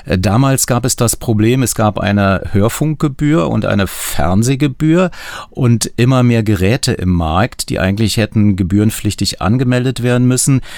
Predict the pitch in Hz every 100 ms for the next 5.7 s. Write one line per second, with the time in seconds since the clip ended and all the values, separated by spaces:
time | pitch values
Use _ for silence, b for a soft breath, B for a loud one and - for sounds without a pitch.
0 | B - 110 - 104 107 - 113 98 98
1 | 95 98 98 95 98 92 - - 107 -
2 | - 117 117 131 127 131 B B B 139
3 | 117 113 104 95 98 113 107 - - 113
4 | 107 - 107 107 113 104 - - 123 107
5 | 101 110 87 101 110 113